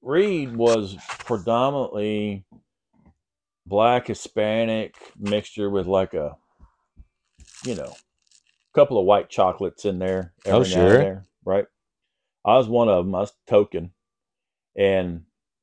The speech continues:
Speaker 1: um,
Speaker 2: You were token.
Speaker 1: a token white kid.
Speaker 2: Oh.
Speaker 1: So this little kid named Chris Mulkey, he had this, he had this really, like, a real skinny little kid,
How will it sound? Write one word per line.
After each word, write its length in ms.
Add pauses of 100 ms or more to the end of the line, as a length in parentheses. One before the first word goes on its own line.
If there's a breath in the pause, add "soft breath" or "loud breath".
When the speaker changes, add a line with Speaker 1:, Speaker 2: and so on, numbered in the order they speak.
(120)
Speaker 1:
um, 540 (400)
Speaker 2:
You 160
were 260 (240)
token. 840 (120)
Speaker 1:
a 80
token 380
white 320
kid. 240 (100)
Speaker 2:
Oh. 160 (1200 soft breath)
Speaker 1:
So 540 (400)
this 180
little 140
kid 260
named 220
Chris 280
Mulkey, 500 (1040)
he 180
had 200
this, 380 (160)
he 160
had 300
this 200
really, 560 (200)
like, 440 (540)
a 140
real 200
skinny 360
little 200
kid, 460